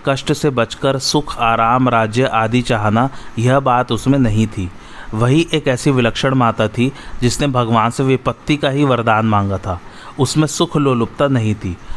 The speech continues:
परंतु उसके मन में दो बातों को लेकर बड़ा दुख था। पहली बात,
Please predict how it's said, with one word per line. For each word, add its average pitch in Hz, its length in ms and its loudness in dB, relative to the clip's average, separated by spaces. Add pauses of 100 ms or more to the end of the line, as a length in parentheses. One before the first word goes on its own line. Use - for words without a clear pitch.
(180)
परंतु 123 360 2
उसके 143 320 -2
मन 123 200 2
में 131 240 2
दो 135 200 4
बातों 135 320 0
को 143 100 0
लेकर 127 300 0
बड़ा 117 260 2
दुख 110 240 -2
था। 92 160 -2 (400)
पहली 120 280 2
बात, 139 280 0